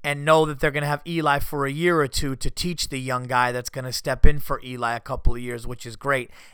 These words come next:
And you get a teacher like Belichick. Then Belichick comes to the Giants, and he's like, could, wouldn't that be interesting if the Giants waited to choose their coach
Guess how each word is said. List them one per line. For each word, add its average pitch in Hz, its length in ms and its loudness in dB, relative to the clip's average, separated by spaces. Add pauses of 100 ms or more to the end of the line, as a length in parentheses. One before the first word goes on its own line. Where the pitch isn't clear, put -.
(120)
And 165 160 -2
you 165 80 -2
get 151 160 -2
a 143 60 -2
teacher 151 340 -8
like 127 220 -4
Belichick. 127 460 0 (320)
Then 139 180 -6
Belichick 165 800 4
comes 165 340 -2
to 180 100 -6
the 156 120 -2
Giants, 127 760 -6 (1600)
and 131 220 -6
he's 131 280 -10
like, 127 640 -2 (800)
could, 180 240 2
wouldn't 190 140 0
that 226 160 2
be - 160 12
interesting 175 340 -4
if 160 120 -6
the 143 80 -8
Giants 147 360 -4
waited 135 460 -2
to 139 100 -10
choose 139 360 -10
their 131 140 -6
coach 131 380 -8